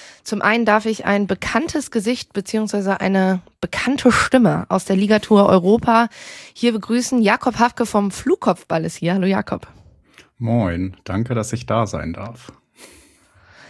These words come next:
Speaker 1: Ja, und dann vervollständigt das Trio jemand, den ihr hoffentlich auch alle schon kennt, ob von den Sendungen zur Bundesliga der Frauen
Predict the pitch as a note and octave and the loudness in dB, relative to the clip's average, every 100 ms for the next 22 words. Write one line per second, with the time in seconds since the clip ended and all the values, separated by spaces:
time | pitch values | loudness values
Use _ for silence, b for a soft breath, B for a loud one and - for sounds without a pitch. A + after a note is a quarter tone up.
0 | b E3+ G3 G3+ G3 F#3 G3 F3+ - F#3+ | b 0 2 4 4 4 4 0 0 -2
1 | E3+ - A#3+ D4+ - A3+ G#3+ - G3 - | -2 2 2 2 0 0 0 -2 -6 -6
2 | F3+ G3+ E3+ F#3+ F#3 F3+ F3 F3+ F3 E3 | 0 2 2 2 2 0 0 0 0 0
3 | D#3 E3 - E3+ - D#3+ - D4+ F4 B3 | 0 0 0 0 -4 -6 -2 0 0 0
4 | A3+ - G3+ F#3+ G3 F3+ F3+ - B3 - | 0 0 -2 0 0 0 -2 -6 -10 -8
5 | G#3 G3+ F#3 F#3 F#3 F3+ F3 E3+ F3 F3 | -8 -6 -6 -4 -4 -4 -6 -6 -6 -6
6 | E3+ E3 E3 - - G#3 G#3+ | -6 -8 -6 -8 0 2 2